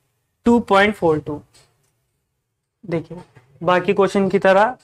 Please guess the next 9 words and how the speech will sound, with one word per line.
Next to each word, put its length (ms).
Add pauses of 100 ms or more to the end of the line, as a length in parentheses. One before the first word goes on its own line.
(300)
ये 100
भी 120
क्वेश्चन 320
बड़ा 160
ही 120
आसान 380
होने 200
वाला 280
है। 140